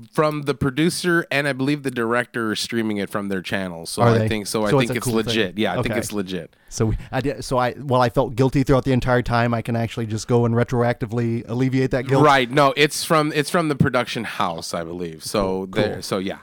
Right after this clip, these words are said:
Speaker 2: So I would say if you have not seen this, stop what you're doing right now, go watch it. It's an hour and forty,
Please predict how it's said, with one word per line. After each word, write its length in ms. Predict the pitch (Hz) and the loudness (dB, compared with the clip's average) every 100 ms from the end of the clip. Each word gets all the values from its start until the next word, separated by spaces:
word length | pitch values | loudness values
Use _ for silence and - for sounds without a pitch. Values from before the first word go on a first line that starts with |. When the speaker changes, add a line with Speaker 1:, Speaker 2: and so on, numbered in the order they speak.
| - _ | -20 _
Speaker 2:
So 140 | - | 2
I 60 | 170 | 4
would 140 | 214 | 4
say 200 | 214 180 | 2 -2
if 220 | 156 147 147 | -2 -2 0
you 120 | 139 | 0
have 220 | 165 214 | 0 -2
not 180 | 214 - | -4 -6
seen 300 | - 175 151 | -6 -4 -2
this, 240 | 135 135 - 113 - | -2 -4 -10 -18 -12
stop 360 | - - 117 - | -6 -2 4 4
what 140 | - | 4
you're 60 | 160 | 2
doing 260 | 175 160 | 2 2
right 220 | 113 143 147 | 0 -2 0
now, 440 | 139 117 117 113 _ _ _ _ 104 113 | 0 0 0 -4 _ _ _ _ -18 -2
go 160 | 120 143 | 2 4
watch 460 | 190 160 147 - | 4 0 0 -2
it. 140 | 156 151 _ _ | -4 -4 _ _
It's 100 | 120 | -6
an 80 | |
hour 200 | 120 131 | 0 2
and 120 | 160 - | 0 0
forty, 480 | 185 175 180 180 | -2 0 -4 -8